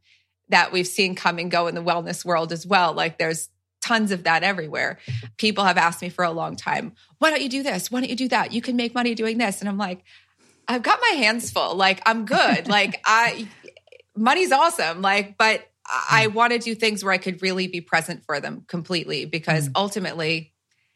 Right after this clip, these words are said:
Speaker 1: just like with Strala, everything comes back to you. So you really
Speaker 2: Mm.
Speaker 1: wanna feel like what you're doing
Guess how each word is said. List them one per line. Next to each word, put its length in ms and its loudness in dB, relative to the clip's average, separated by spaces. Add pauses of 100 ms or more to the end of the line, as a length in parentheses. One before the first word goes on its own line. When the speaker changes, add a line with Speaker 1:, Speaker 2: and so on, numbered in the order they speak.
(600)
Speaker 1:
just 240 -2
like 180 2
with 140 -4
Strala, 560 0
everything 420 -2
comes 320 -8
back 380 -2
to 60 -12
you. 280 -4
So 540 -6
you 160 -4
really 220 -2
Speaker 2:
Mm. 40 -2
Speaker 1:
wanna 180 -8
feel 220 -4
like 220 -6
what 80 -10
you're 100 -6
doing 460 -8